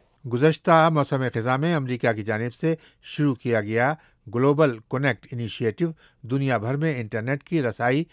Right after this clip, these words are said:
بڑھانے کے حوالے سے بڑے پیمانے کی ایک کوشش ہے۔ امریکہ ارتباط اور کاروباری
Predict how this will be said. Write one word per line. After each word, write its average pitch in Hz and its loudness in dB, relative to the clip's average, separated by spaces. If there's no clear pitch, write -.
بڑھانے 113 -2
کے 143 -2
حوالے 107 2
سے 151 -2
بڑے 135 2
پیمانے 101 -2
کی - -6
ایک 135 -4
کوشش 123 -2
ہے۔ 90 -10
امریکہ 139 2
ارتباط 139 2
اور 123 4
کاروباری 113 2